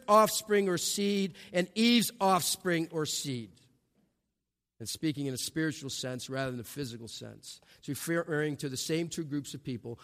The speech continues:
followers of God, followers of Satan,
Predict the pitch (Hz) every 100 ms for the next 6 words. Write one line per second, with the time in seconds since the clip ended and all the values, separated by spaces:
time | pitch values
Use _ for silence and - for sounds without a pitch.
0 | - - 139 147 165 165 165 139 127 117
1 | 117 - _ - 147 135 131 127 120 117
2 | - 117 117 110